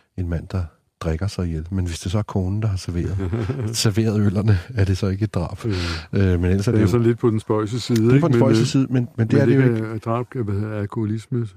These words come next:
Speaker 2: dødsfald kan jo så både være drab, selvmord, ulykkestilfælde eller,
Speaker 1: Ja.
Speaker 2: eller naturlig død. Øh,
Speaker 1: Ja.
Speaker 2: og, øh, selvmord, hvis man altså drikker velvidende, at det kan man dø af, og så gør det ikke noget.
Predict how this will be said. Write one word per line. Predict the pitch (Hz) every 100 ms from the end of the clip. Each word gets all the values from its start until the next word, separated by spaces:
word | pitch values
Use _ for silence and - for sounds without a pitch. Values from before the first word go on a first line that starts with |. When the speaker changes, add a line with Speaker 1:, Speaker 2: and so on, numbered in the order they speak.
| 104 -
Speaker 2:
dødsfald | 98 - 104 101
kan | - 98
jo |
så | 90
både | 98 101 101
være | 95 82 _ _ _ _ -
drab, | 92 85
selvmord, | - 90 90 90
ulykkestilfælde | 87 87 85 _ 92 _ 92 85 82
eller, | 90 80
Speaker 1:
Ja. | 95 82 _ _ _ _ _ _
Speaker 2:
eller | 98 85
naturlig | 82 - 101 90 85
død. | 85 95 _ _ _
Øh, | 92 82
Speaker 1:
Ja. | 80 80
Speaker 2:
og, | 90 85 82 82
øh, | 78 - _ _ _ _ _ -
selvmord, | 92 92 85
hvis | 82 -
man | 90
altså | 92 90 - _ _ _ _ _
drikker | - 98 92 107
velvidende, | 90 101 98 92 90 92 101
at | 90
det | 92
kan | 98
man | 92 87
dø | 92 87 95
af, |
og | 95
så | -
gør | - 87
det | 82
ikke | 80
noget. | 85 82